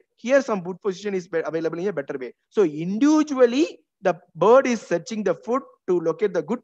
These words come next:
food source position. On the whole, the birds are, uh, finding the good food source position. So that is treated by the variable P best and G best.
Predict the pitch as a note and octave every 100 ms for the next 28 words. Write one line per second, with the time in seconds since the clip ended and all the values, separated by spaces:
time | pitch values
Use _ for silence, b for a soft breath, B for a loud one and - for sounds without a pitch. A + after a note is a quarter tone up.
0 | - G3 - G3 - D3 C3+ E3 B3 -
1 | B B C#3 F#3+ D4 D4 D4 C#4+ D#4 D#4
2 | A3 G3+ A#3 A#3 A#3+ G#3 G3 F3+ F3 E3+
3 | F#3 G3 F#3+ C4 F4 _ _ G#3 A3+ _
4 | - G#3 A3+ G#3 - D3 C#3+ C3+ B2 _
5 | _ G#3+ G3 F3 G3+ C4+ A#3 A3 - G#3
6 | B3+ B3 G3 F3 D#3 D3 F3+ G#3 E3 G#3
7 | D4+ _ _ - B3 C4+ - A3 C4 -
8 | - F3 B3+ D3+ E3+ C#3 C3+